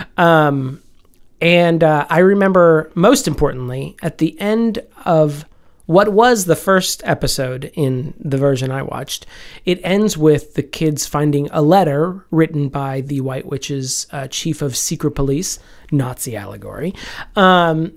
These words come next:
and it's written by a wolf, and his head appears superimposed over the letter, and he roars at the end of it. And l-, we, baby Damon, was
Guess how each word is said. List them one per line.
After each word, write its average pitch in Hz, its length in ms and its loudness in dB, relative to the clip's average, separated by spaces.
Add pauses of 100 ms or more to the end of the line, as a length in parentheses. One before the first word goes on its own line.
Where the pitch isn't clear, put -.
(800)
and 170 160 2
it's 160 120 -2
written 185 200 0
by 160 120 4
a 156 100 6
wolf, 175 500 4
and 180 120 2
his 208 200 6
head 285 380 4
appears 151 720 4 (160)
superimposed 202 800 4
over 208 260 6
the 156 120 6
letter, 156 420 2 (240)
and 160 120 2
he 185 100 6
roars 226 520 6
at 180 60 -4
the 175 140 4
end 170 180 4
of 156 100 0
it. 143 160 -6 (320)
And 175 320 4 (160)
l-, 196 120 -8
we, 202 880 2 (220)
baby 160 360 2
Damon, 135 560 0 (440)
was 160 500 2